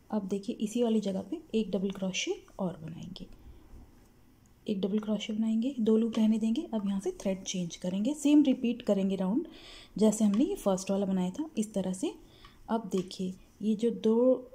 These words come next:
ये जो दो double क्रोशे के बीच में एक chain है उस वाली जगह पे अपने क्रोशे को डालेंगे, एक double क्रोशे, एक chain और इसी वाली जगह पे एक और double क्रोशे बनाएंगे। ये दो loop रह गए।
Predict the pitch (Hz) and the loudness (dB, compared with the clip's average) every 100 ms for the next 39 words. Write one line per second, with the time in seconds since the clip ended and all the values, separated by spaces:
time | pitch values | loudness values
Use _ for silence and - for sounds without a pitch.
0 | - - _ 202 208 208 214 226 220 - | -18 -20 _ -6 -2 0 0 -2 -4 -12
1 | - 208 226 233 233 233 226 214 233 226 | -10 0 4 4 4 0 -2 -2 -2 -2
2 | 240 226 - 214 226 320 220 - 220 214 | -2 -4 0 2 2 2 -4 -2 0 0
3 | 208 196 196 233 233 - 196 - 226 226 | 0 -2 -6 -4 -4 -2 -4 -4 -4 -4
4 | 208 190 190 214 330 - - - - - | -4 -2 -2 -2 -4 -8 -20 -20 -20 -20
5 | - _ _ _ - 214 214 208 226 226 | -20 _ _ _ 0 0 0 0 0 0
6 | 220 - 320 - 214 208 - 254 302 311 | -2 -4 -6 -2 -2 -2 0 2 2 0
7 | - - 202 214 - 220 208 208 190 185 | -12 -8 -6 -4 -2 0 0 -2 -2 -4
8 | - 349 - - - 208 214 - 180 160 | -2 -4 -6 -14 -2 0 0 -4 -4 -4
9 | 160 170 - 180 - 208 214 214 214 220 | -6 -8 -6 -6 -4 0 2 4 2 2
10 | 208 226 240 247 233 285 | 2 2 2 0 0 0